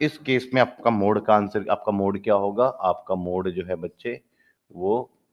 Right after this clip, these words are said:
थ्री है। यही आपका फाइनल आंसर है। क्लियर है बच्चे? समझ गए? तो उम्मीद करता हूं मैं कि आपको चीजें समझ में आ रही होंगी। जैसे आप, आपके पास में ये केस है,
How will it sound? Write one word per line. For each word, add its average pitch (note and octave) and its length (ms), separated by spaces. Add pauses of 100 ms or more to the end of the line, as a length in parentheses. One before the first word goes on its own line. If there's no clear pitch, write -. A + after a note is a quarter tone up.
(1120)
थ्री G#2 200
है। D#2+ 160 (100)
यही F#2 300
आपका F#2 260
फाइनल F2+ 460
आंसर D2 380
है। - 80 (1600)
क्लियर C3+ 160
है C#3+ 60
बच्चे? - 300 (760)
समझ C#3 260
गए? D3+ 240 (540)
तो C#3 60
उम्मीद C#3 440
करता C#3+ 260
हूं C#3+ 80
मैं E3+ 160 (160)
कि D3 100
आपको C3 240
चीजें B2+ 240
समझ A#2 180
में A#2+ 140
आ G#2+ 140
रही G#2+ 120
होंगी। B2+ 300 (1600)
जैसे G#2+ 200
आप, A#2 140
आपके A#2 200
पास A2 240
में C#3+ 80
ये B2 120
केस F2 320
है, D#2+ 120